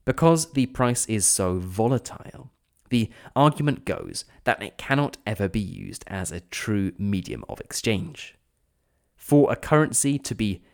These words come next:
useful as a way of buying and selling stuff, that currency's value has to be relatively stable, and Bitcoin's value is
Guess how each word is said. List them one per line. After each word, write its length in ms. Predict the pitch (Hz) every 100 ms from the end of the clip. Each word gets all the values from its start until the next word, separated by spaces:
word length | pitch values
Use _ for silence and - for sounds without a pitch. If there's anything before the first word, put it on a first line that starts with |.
| _
useful 680 | - 185 165 - - - - _ _ _ -
as 200 | 113 104
a 60 |
way 320 | 110 113 113
of 260 | 113 92 -
buying 340 | 107 101 95 92
and 160 | 90
selling 380 | 87 - 131 107
stuff, 460 | 87 87 - - _ _ _ _ -
that 280 | 143 165 -
currency's 520 | 151 131 - 117 101
value 500 | 98 127 110 - - _ _ -
has 260 | - 123
to 120 | - 120
be 300 | 110 107 - _ -
relatively 600 | 110 104 92 - 92 67
stable, 460 | - 131 123 - - _ _ _ _ _
and 280 | 123 131 131 - _ -
Bitcoin's 540 | 175 - 143 139 135
value 460 | 107 90 85 101 104
is 280 | 98 95